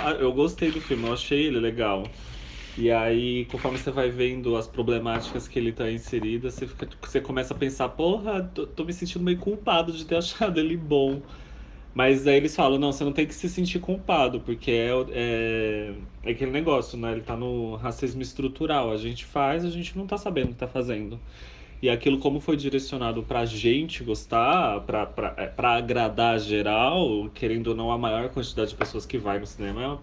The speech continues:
é, são pessoas brancas, né? Então você vai acabar se sentindo bem, mas ele,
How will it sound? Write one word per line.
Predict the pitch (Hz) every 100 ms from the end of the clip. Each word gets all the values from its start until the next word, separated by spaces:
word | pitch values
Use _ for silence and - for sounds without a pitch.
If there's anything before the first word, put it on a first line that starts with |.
| -
é, |
são | - 139
pessoas | 135 147 151
brancas, | 156 117 98 104 107
né? | 104 113 - - - - - - - - - - - - - -
Então | 117 113 127 120 127 135
você | 175 180 165
vai | 151
acabar | 156 151 147
se | 143
sentindo | - 156 - 165
bem, | 196 165
mas | 131 113 113
ele, | 113 - 104 113 110 107